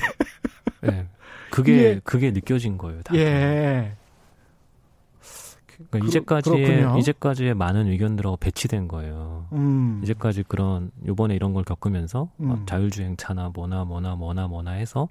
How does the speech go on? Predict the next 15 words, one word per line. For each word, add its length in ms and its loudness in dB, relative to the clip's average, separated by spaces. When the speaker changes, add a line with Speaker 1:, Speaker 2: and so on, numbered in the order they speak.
Speaker 2:
예. 300 2
Speaker 1:
도심에 320 0
살 180 -2
이유가 240 -2
없다. 440 -10
재택근무하니까 720 0
도심에 280 0
살 100 0
필요가 300 -4
없다. 480 -8
이랬었는데 680 -2
Speaker 2:
예. 240 0
Speaker 1:
거꾸로 520 0
재택을 440 2
해보니까 760 0